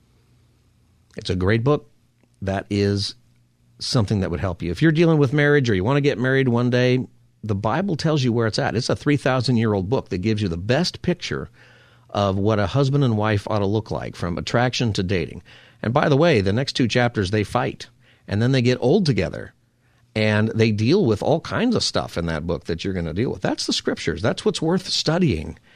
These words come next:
And it makes everything better. And it's worth teaching that to your kids if they're, you know, old enough to kinda get it. I think teenager years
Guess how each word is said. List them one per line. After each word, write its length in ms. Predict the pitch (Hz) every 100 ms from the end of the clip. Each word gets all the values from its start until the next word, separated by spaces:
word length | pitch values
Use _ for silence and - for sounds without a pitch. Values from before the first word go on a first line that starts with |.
| - -
And 140 | 135
it 80 | 143
makes 240 | 156 160 -
everything 460 | 135 170 151 147
better. 220 | 123 143
And 100 | 90
it's 140 | 139 -
worth 240 | 120 165
teaching 320 | - 165 -
that 160 | 160 143
to 100 | -
your 120 | 160
kids 400 | 147 147 202 104
if 120 | 104 -
they're, 280 | 117 113
you 160 | 135 220
know, 100 | -
old 240 | 185 147
enough 340 | 113 95 127 -
to 80 | 139
kinda 220 | 143 120
get 160 | 95 127
it. 120 | 233
I 100 | -
think 240 | - 123
teenager 480 | - 127 107 101 110
years 420 | 101 107 202 -